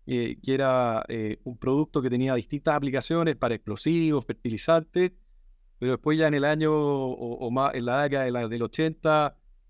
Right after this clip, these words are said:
eh, innova y hace su primera producción de nitrato de potasio, que es un producto también muy importante. Después empieza ahí a, a, a tener un rol muy relevante en lo que nosotros hoy día es el negocio de nutrición vegetal, eh, a través de este nitrato de potasio.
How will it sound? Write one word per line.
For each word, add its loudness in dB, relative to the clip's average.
eh, -4
innova 2
y 2
hace -2
su -8
primera 0
producción 0
de 0
nitrato 0
de -2
potasio, 0
que -4
es -2
un -4
producto -4
también -2
muy -2
importante. 0
Después 0
empieza 2
ahí 0
a, 2
a, 0
a -2
tener -2
un 0
rol -2
muy -2
relevante 0
en -2
lo -2
que -4
nosotros -2
hoy 0
día 2
es -4
el 0
negocio -2
de -2
nutrición -2
vegetal, 0
eh, 0
a 2
través 2
de -6
este -6
nitrato 0
de -4
potasio. 0